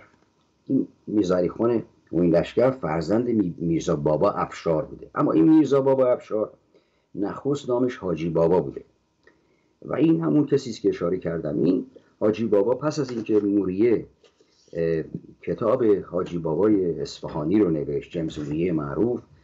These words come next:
خیلی برانگیخته شد و این نام حاجی رو از خودش برداشت و میرزا بابا افشار نامش شد. ولی این همون شخصیتی است که جیمز موریه او رو در واقع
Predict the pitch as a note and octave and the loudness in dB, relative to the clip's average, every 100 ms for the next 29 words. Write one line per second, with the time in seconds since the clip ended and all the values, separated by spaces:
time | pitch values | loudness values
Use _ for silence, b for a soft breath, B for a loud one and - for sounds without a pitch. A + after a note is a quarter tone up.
0 | B B B B - - E3 A2 F#2+ F#2 | B B B B -2 2 2 2 0 -2
1 | E2 E2 - - E2+ C2 - D#2+ D#2 C#2+ | -4 -8 -4 -4 -4 -10 -6 -4 -4 -6
2 | - A2+ A2 F#2 G2+ D#2 D#2 F#2 G2 C#2+ | -2 0 2 0 0 0 -2 0 0 0
3 | - F2 E2+ - - D#2+ A2+ - - G#2 | -4 -6 -6 -8 -8 -2 0 0 0 0
4 | - - _ - D#2+ E2 D2+ D2+ D#2 D#2+ | 0 -8 _ -4 0 0 0 0 0 2
5 | G2+ E2+ - - F2 E2 - _ _ _ | 0 0 -6 -4 0 0 -4 _ _ _
6 | _ _ - D2 C3+ - - - _ b | _ _ -8 -6 -6 -10 -14 -16 _ b
7 | b - E3 D#3+ G#2+ C3+ D3+ C3 - F2+ | b 2 4 2 0 0 2 2 -2 -8
8 | - F#2 - - F2 - G#2+ F#2+ E2 D#2 | -8 -6 -4 -4 -8 -4 -2 0 0 -2
9 | D#2+ D2 D#2 G2 G#2+ G#2+ _ _ b b | -4 -4 0 4 4 0 _ _ b b
10 | b b _ - A2+ A2+ F#2+ D#2+ C#2+ C#2+ | b b _ -8 -4 0 0 -2 -2 -2
11 | E2+ G2+ | 0 0